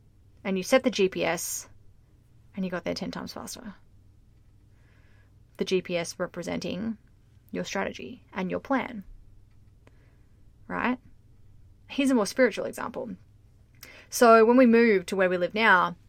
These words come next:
um, we were moving right at the start of covid.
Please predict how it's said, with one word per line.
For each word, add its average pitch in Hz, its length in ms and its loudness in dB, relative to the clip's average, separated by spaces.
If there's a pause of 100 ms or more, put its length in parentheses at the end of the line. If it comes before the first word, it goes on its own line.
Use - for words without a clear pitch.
(540)
um, 180 380 -2
we 208 160 0
were 208 100 4
moving 185 320 0
right 180 180 2
at 180 60 -2
the 196 60 -14
start 175 260 0
of 170 80 -10
covid. 208 420 -2